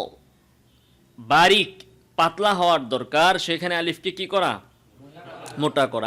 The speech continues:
আলিফ কখন পাতলা হয় বলেন তো? আলিফ কখন মোরাক্কাক হয়? যখন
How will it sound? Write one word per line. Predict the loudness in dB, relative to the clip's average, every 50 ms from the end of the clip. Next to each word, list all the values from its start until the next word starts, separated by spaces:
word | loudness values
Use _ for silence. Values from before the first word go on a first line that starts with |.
| -2 2
আলিফ | 2 2 2 2 2 0
কখন | 2 2 0 0 0 0
পাতলা | -2 0 0 0 2 2
হয় | 2 2 0 0
বলেন | -2 -2 -6 -6 -6
তো? | -6 -6 -6 -10 _ _ _ _ _ _ _ _ _ _ _ _ _ _ _ _ _ _ _ _ _ _ _ _ _ _ _ _ _ _ _ -2 0
আলিফ | 2 2 2 0 2 0
কখন | 0 2 0 -2 -2 2
মোরাক্কাক | 2 2 2 4 2 2 2 2 0 -2
হয়? | -2 -2 -2 -6 -10 _ _ _ _ _ _ _ _ _ _ _ -20 _ _ _ _ _ _ _ _ _ _ -20 -20 -20 -20 -20 -20 -20 _ -20 _ -20 -20 _ _ _ _ -20 -20 -16 -6 -4
যখন | -4 -4 -2 -4 -4